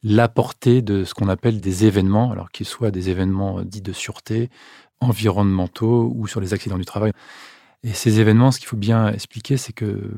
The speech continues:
l'organisation, euh, et toute la transparence, tout le système finalement de contrôle, de surveillance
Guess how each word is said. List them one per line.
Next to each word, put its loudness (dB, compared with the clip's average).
l'organisation, 2
euh, -8
et -10
toute -4
la -6
transparence, 0
tout -2
le 2
système -2
finalement 0
de -4
contrôle, -6
de -6
surveillance 0